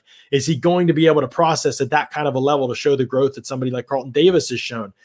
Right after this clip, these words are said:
somebody who's locked in mentally every rep? That's what we wanna see from Jamel Dean, because that kind of talent is there, but it just is not showing itself consistently right now. Now, in the playoffs, he barely got picked on, honestly. And he had,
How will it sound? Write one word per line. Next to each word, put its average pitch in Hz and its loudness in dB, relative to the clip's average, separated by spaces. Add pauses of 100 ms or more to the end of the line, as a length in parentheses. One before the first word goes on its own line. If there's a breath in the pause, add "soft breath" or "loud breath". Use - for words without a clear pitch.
somebody 160 4
who's 139 0
locked 139 2
in 120 -2
mentally 113 -8
every 120 -4
rep? 113 -2 (340 soft breath)
That's 165 2
what 160 -2
we 151 2
wanna 143 2
see 185 0
from 143 -6
Jamel 127 -2
Dean, 185 4
because 139 0
that 170 2
kind 175 0
of - -10
talent 175 -4
is 104 -10
there, 123 -2 (340 soft breath)
but 143 0
it 180 6
just 156 2
is 139 -2
not 151 0
showing 151 4
itself 127 -4
consistently 120 -6
right 101 -10
now. 92 -12
Now, 156 4
in 143 0
the 131 -2
playoffs, 240 4 (240 loud breath)
he 180 4
barely 190 8
got 160 2
picked 185 0
on, 107 -4
honestly. 117 -8
And 151 -4
he 143 -2
had, 190 2